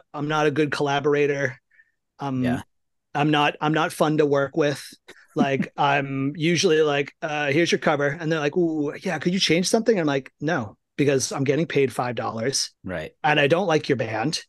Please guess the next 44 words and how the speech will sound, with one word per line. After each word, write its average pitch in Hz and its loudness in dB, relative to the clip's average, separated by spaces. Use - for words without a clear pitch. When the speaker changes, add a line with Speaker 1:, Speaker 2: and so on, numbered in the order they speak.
Speaker 1:
And, 160 2
you 175 0
know, 180 2
<laughs> 151 2
like, 156 2
so, 139 0
um, 156 2
Speaker 2:
<laughs> - -20
Speaker 1:
but 208 4
with 185 2
Sire, 214 2
I 160 2
was 165 0
obviously 170 -2
getting 160 0
paid 156 -2
a 135 -2
lot 143 0
of 135 -6
money. 123 -12
On 139 2
that 147 2
record, 143 0
I 131 2
got 135 -2
paid 151 2
a 139 2
lot 143 2
of 143 0
money. 233 4
And, 170 2
and 180 0
I, 170 2
I 180 2
liked 175 0
the 185 0
idea 156 -2
of 156 -8
playing 143 -2
the 165 -4
game. 180 0
Like, 143 -4
I 156 2
know 147 2